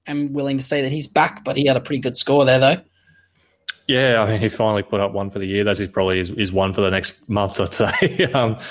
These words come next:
Speaker 2: yeah, I, I don't know if I'd be willing to say he's back, especially running into the Eels this week. It doesn't get much easier. Um,
Speaker 1: Mate, what happened
Speaker 2: yeah.
Speaker 1: to Dylan Napa?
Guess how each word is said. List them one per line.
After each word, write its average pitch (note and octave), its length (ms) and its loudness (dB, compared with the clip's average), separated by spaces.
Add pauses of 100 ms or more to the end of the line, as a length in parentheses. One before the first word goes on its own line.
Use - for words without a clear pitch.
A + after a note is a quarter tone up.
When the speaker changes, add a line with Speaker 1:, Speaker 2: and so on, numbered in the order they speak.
(280)
Speaker 2:
yeah, A2+ 260 2
I, D#3 280 2
I - 20 2
don't D3 140 4
know C3+ 100 4
if B2+ 80 -2
I'd A#2+ 160 0
be A#2 80 2
willing A#2 240 2
to G2+ 60 -2
say G#2 160 0
he's F#2+ 120 -4
back, G#2 240 -4
especially G#2 380 -8
running G2 260 -6
into G2 160 -8
the G2+ 100 -4
Eels G2+ 300 -4
this G#2+ 240 -6
week. G2+ 160 -4
It - 40 -12
doesn't G2+ 180 -6
get G#2 120 -6
much F#2+ 200 -8
easier. G2 440 -2 (640)
Um, G2+ 640 0 (1040)
Speaker 1:
Mate, F#3+ 140 4
what A#3+ 120 6
happened G#3 260 4
Speaker 2:
yeah. F#3+ 60 2
Speaker 1:
to G#3 60 4
Dylan E3 180 4
Napa? C3+ 540 2